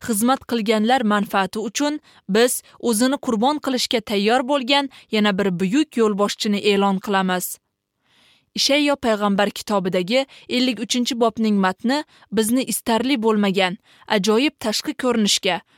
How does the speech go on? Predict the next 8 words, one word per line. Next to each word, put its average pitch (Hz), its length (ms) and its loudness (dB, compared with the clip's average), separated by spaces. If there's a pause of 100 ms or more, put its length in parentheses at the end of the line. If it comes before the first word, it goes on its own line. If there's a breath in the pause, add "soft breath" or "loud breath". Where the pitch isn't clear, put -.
(120 soft breath)
mashhurlikka 208 840 -2 (240 soft breath)
yoki 254 440 0 (200 soft breath)
katta 226 380 -2
boylikka 233 420 0
ega 202 320 0
bo'lmagan 190 560 2 (360 soft breath)
Rabbiyning 226 540 2
quli 247 280 -2